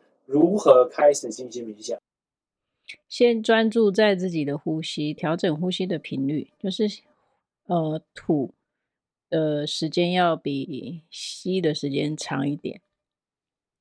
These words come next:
Speaker 1: OK。
Speaker 2: 对。
Speaker 1: 一比三吗？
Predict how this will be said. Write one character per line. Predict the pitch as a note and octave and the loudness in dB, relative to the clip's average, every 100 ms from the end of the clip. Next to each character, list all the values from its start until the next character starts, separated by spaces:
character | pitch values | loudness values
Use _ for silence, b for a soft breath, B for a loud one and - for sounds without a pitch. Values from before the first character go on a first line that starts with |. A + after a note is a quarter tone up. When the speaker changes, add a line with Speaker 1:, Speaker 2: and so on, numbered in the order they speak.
| _ _ _ _ _ _ _ _ _ | _ _ _ _ _ _ _ _ _
Speaker 1:
OK。 | C3+ D3 E3 B2+ A#2+ - _ _ | -2 0 4 2 2 -4 _ _
Speaker 2:
对。 | - - | -12 -2
Speaker 1:
一 | G3+ G3+ | 2 2
比 | D3+ | 2
三 | - E3 E3 | 4 4 6
吗？ | D3 D3 | 2 0